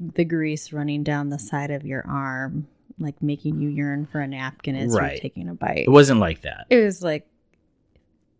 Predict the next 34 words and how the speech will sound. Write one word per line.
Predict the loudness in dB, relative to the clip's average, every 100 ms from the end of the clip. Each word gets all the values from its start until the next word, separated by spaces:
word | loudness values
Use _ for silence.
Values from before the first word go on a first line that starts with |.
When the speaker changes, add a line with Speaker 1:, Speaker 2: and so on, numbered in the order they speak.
| -4
Speaker 1:
like, | -2 0
nice | -2 -2 -4 -6
heaviness | -2 0 0 -2 -4 -4
in | -2
your | -2
mouth, | -4 -4 -6 -6
a | -6
good | 0 2 2 0
fatty. | -6 -4 -6 -8 -10 _ -4
Speaker 2:
There | 2
was | 4
some | 4 2
kind | 2 2
of, |
like, | 2 2
an | 2 2
aioli | 0 2 4 4 2 0 -2
or | -4
a | -2
sauce | 2 4 4 2 -4 -4
on | 0 2
there. | 2 2 4
I | 4
don't | 4 2 2
really | 2 4
know | 4
what | 4 4
it |
was. | 2 0 0 -2 -12 _ _ _ _ _ _ -6
Um, | 2 4 4 2 0 -4 -6 _ _ _
pretty | -2 0
fatty. | 4 8 8 6 -2 _ _ _
Pickled | 4 4 6
onions, | 6 6 2 0 -2 -6